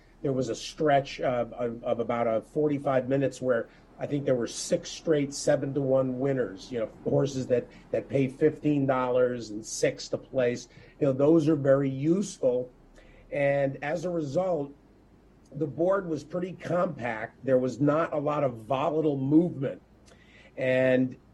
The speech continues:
that went all the way to the end, because when we got to Golden Gate and Del Mar for the late races, it, the, the fields were not enormous. And so th-,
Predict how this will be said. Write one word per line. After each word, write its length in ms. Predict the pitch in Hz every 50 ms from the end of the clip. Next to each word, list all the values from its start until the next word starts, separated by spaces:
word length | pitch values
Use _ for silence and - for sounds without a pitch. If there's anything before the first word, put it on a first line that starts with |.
| - 170 139
that 340 | 131 139 147 147 156 151 - -
went 240 | 165 156 151 147 143
all 260 | 143 156 151 165 185
the 60 | 190
way 200 | 180 185 190 185
to 120 | 170 185 170
the 240 | 165 190 180 190
end, 280 | 196 214 214 196 165 143
because 640 | 131 147 147 143 - 165 160 151 151 147 143 - - - -
when 240 | - 170 160 156 151
we 100 | 143 147
got 380 | 147 143 - 151 170 - - -
to 80 | 151
Golden 580 | 143 131 117 160 165 175 175 165 170 160 160 143
Gate 360 | 131 160 160 160 165 165 - -
and 340 | 151 143 135 131 131 123 110
Del 240 | 147 151 170 190
Mar 440 | 185 180 160 135 107 98 104 120 113 -
for 80 | 143
the 100 | 131 131
late 360 | 127 127 135 143 156 160 156 143
races, 720 | 139 147 151 175 262 - - - 110 101 101 104 - - - - - - - - - - - - - - - - - - - - - - - - - - - - - - -
it, 200 | 165 165 160 147
the, 260 | 185 180 160 160 156
the 140 | 170 175 170
fields 480 | - - 202 196 208 214 208 175 139
were 140 | 143 156 156
not 320 | 151 156 160 170 180 180
enormous. 720 | 170 156 147 151 160 170 196 185 160 143 120 101 - - -
And 140 | 135 131 135
so 400 | - 156 139 139 139 139 143 - 147 139 131
th-, 220 | 127 147 147 147